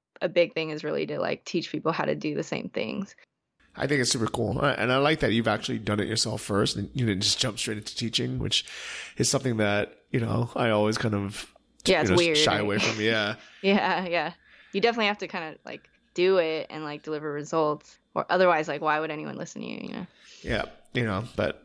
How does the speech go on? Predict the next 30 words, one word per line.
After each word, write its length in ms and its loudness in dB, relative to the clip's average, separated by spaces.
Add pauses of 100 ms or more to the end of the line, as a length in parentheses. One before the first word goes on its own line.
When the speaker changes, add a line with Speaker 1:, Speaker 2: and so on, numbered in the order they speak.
Speaker 2:
that, 140 0
that's 200 0
a, 40 -4
the 180 0
big 300 -4
reason 240 0
I 60 0
don't 120 0
like 160 0
Bali. 460 -2
And 100 -2
it 100 0
was, 220 -2
like, 140 0
the 80 -4
first 240 0
thing 120 2
people 180 2
would 100 4
do. 200 4
They're 140 2
like, 120 2
Speaker 1:
<laughs> 0 -
Speaker 2:
"Oh, 240 4
I 40 -2
should 140 -4
become 180 -4
a 40 0
life 280 0
coach." 340 -2